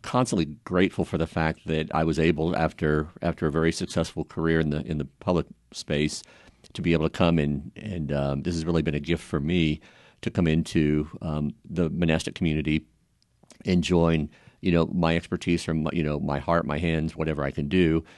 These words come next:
and join, uh, with the hearts and hands of the community. Um, so it's, it's really kind of a second life, if you will. It's, it's really nice for me to be able to to look back on what I've done, but more importantly, to,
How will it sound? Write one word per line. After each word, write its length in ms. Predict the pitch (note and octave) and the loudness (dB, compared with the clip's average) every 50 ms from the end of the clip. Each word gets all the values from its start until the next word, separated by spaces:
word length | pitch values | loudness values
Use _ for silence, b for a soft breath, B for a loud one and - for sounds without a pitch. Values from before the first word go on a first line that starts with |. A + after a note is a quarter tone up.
| B B B | B B B
and 300 | - E2 D#2+ D#2+ D#2+ D2 | -2 0 0 0 0 0
join, 520 | - F2 E2+ D#2+ D#2+ D#2 D2+ D2+ D2+ D2+ - - | 0 0 2 2 2 2 0 0 -2 -6 -8 -6
uh, 280 | E2 D#2 D2 D2 C#2+ - | -6 -4 -4 -4 -4 -4
with 180 | - D#2+ D2+ | -6 -6 -6
the 80 | - D#2 | -6 -6
hearts 300 | D2 D#2+ D2+ D2 - - | -4 -2 -4 -4 -4 -8
and 80 | C#2 C#2+ | -6 -4
hands 240 | D2+ C#2+ D2 D2 | -4 -4 -4 -6
of 40 | - | -8
the 60 | - | -12
community. 580 | - - - E2 D#2+ D#2 C#2 C#2 C#2 C#2 D2 - b b b b b b b _ | -14 -6 -4 -2 -2 0 -2 -2 -2 -4 -4 -6 b b b b b b b _
Um, 380 | - C#2 C2 C2+ C2+ C#2+ - - - - - - - _ - | -12 -8 -8 -6 -6 -8 -10 -12 -16 -20 -20 -20 -20 _ -12
so 220 | - - - F#2+ D#2+ | -12 -4 0 2 2
it's, 120 | D#2 - | 2 0
it's 200 | - E2 - - | -4 -6 -4 -4
really 140 | G2+ F#2 E2+ | -4 -4 -4
kind 160 | - - E2 | -2 -2 -4
of 40 | C#2+ | -4
a 60 | C#2+ | -4
second 320 | - - F#2 E2+ - C2 C2+ | -2 -4 -4 -4 -4 -4 0
life, 240 | D2 E2 F2 - D2 | 0 0 0 0 -4
if 100 | B1+ A#1+ | -6 -6
you 100 | C2 C2 | -6 -4
will. 160 | C#2 C#2+ C#2+ | -4 -4 -4
It's, 160 | C#2 - - | -4 -6 -8
it's 200 | D2+ C#2 - - | -8 -10 -8 -6
really 180 | D#2 C#2+ C#2+ C#2 | -6 -4 -4 -4
nice 160 | C#2+ C#2+ - | -4 -6 -6
for 140 | - - D2+ | -6 -6 -4
me 120 | D2 D2 | -4 -4
to 80 | C#2 C2+ | -4 -4
be 140 | C2+ C#2+ | -4 -4
able 200 | D2 D2 C#2+ D2+ | -4 -4 -4 -6
to 300 | - - D2 C#2 C2+ C#2 b b b b b b b b b b - - | -6 -4 -4 -2 -2 -4 b b b b b b b b b b -20 -18
to 220 | - - D#2 D2 D2 | -4 0 0 0 2
look 220 | D2+ F#2+ F2+ - - | 2 0 -2 0 2
back 220 | E2 E2 F2 - | 2 2 2 2
on 100 | D#2+ D#2 | 0 -2
what 100 | D2+ D2 | 0 0
I've 120 | C#2+ D2+ | -2 -2
done, 180 | C#2+ D#2+ D#2+ D2+ | 0 0 0 0
but 100 | C#2+ D2+ | -2 -4
more 160 | D#2 D2+ D2+ | -4 -4 -4
importantly, 440 | D2 - - E2+ E2 D2+ D#2+ D#2 D2+ | -4 -4 -2 -2 -2 -2 -2 -4 -4
to, 400 | - - D2 C#2+ C#2 C#2 C#2+ - | -4 -4 -2 -2 -2 -4 -4 -8